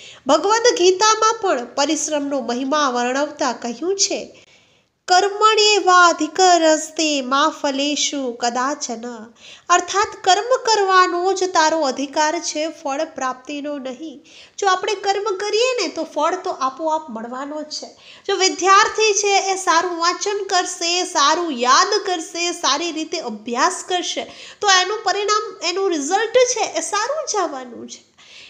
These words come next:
એટલે કે બાઇબલમાં પણ એમ કહેવામાં આવ્યું છે કે મનુષ્યએ પરિશ્રમ કર્યા વિના ખાવું જ ન જોઈએ. મહાત્મા બુદ્ધ,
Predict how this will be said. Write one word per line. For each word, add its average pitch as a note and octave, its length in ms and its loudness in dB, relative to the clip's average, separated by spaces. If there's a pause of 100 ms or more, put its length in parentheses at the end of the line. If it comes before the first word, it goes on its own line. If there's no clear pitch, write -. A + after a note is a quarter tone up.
(140)
એટલે F4+ 320 2
કે G4 300 2
બાઇબલમાં A4 640 2
પણ A#4+ 140 2
એમ A4+ 180 0
કહેવામાં F4+ 520 4
આવ્યું C#4 240 -2
છે C4+ 180 -4
કે C4 120 -6
મનુષ્યએ E4 680 -2
પરિશ્રમ E4 600 -6
કર્યા D#4+ 300 -2
વિના D4+ 300 -4
ખાવું C4+ 680 -4
જ F4+ 100 -6
ન D4+ 260 -4
જોઈએ. G#3+ 500 -10 (760)
મહાત્મા B3+ 500 2
બુદ્ધ, A3+ 420 -2